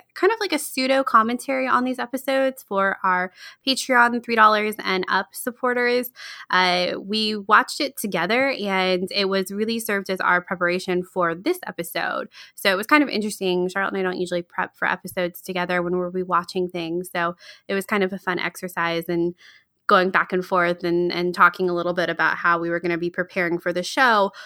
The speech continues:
while also talking about the episodes as we were watching them. And for me, honestly, it was the first time I'd <laughs> watched them in a really long time because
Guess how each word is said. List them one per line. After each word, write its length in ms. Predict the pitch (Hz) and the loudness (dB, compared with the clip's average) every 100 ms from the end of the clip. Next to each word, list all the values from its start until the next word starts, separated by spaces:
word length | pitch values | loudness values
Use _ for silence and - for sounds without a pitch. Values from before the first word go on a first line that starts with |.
| - - | -8 2
while 160 | 180 | 4
also 400 | - 180 - 175 | 4 0 2 0
talking 360 | 165 180 170 180 | 4 4 4 4
about 140 | 170 | 2
the 60 | - | 2
episodes 520 | 165 170 - 175 165 - | -2 -4 -2 -2 -2 -4
as 240 | 175 180 175 | -2 0 0
we 60 | |
were 80 | 160 | -2
watching 340 | 160 160 - 180 | 0 0 2 2
them. 160 | 165 | 2
And 220 | 170 165 | 2 2
for 140 | - 185 | 2 4
me, 240 | 202 190 | 4 6
honestly, 400 | 175 170 170 165 | 6 4 2 -2
it 80 | - | -2
was 120 | 175 | -2
the 100 | - | -4
first 240 | 175 175 - | -2 -4 0
time 120 | 175 | 0
I'd 120 | 160 | 0
<laughs> 120 | 180 | 0
watched 260 | 190 175 - | 0 0 0
them 180 | 170 165 | 0 0
in 80 | 175 | 0
a 120 | 175 | -2
really 380 | 180 214 190 185 | 0 2 4 4
long 260 | 160 151 | 4 2
time 300 | 160 160 - | 0 0 0
because 400 | 165 160 - 175 | -4 -6 -6 -10